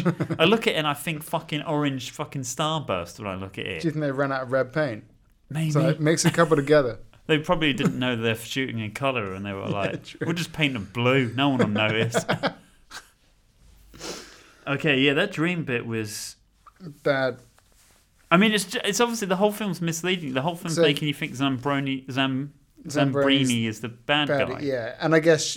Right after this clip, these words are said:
Speaker 1: it's, like, her fears that she's turned out there are pig noises and she's staying with this weird guy.
Speaker 2: Yeah.
Speaker 1: But she's
Speaker 2: Who
Speaker 1: actually a
Speaker 2: shaves in
Speaker 1: murderer.
Speaker 2: her bathroom.
Speaker 1: Yeah,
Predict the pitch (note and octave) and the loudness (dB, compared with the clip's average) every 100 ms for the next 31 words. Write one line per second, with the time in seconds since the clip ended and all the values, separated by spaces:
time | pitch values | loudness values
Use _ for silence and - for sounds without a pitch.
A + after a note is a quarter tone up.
0 | - F3+ D#3 D#3 D3 - D#3+ D3 - - | -4 -2 0 0 -2 2 4 4 2 -2
1 | D3+ C#3 B2+ A#2+ - D3+ - C3 C#3 C3 | 2 2 0 -4 -8 -8 -6 -6 -6 -6
2 | B2 C3 B2 B2+ B2 B2+ B2 A#2 A#2 A#2 | -6 -6 -8 -6 -8 -6 -6 -6 -6 -8
3 | A2+ A2 A#2 - B2+ A#2 A2 A2 - B2 | -8 -10 -10 -8 -6 -6 -8 -12 -8 -6
4 | A#2 A#2+ A2+ A2 G#2+ _ - A#2+ F#2 E2+ | -4 -6 -6 -6 -10 _ -2 0 0 -6
5 | - G#2 - B2+ A#2 A#2+ - A#2 A2 B2 | -12 -12 -10 -10 -4 -4 -2 0 0 0
6 | G#2 G#2 G#2+ G#2 G#2 G2+ G2+ G#2+ G#2+ C#3+ | -2 -2 -4 -4 -4 -6 -6 -10 -10 -10
7 | A#2+ A2+ | -8 -8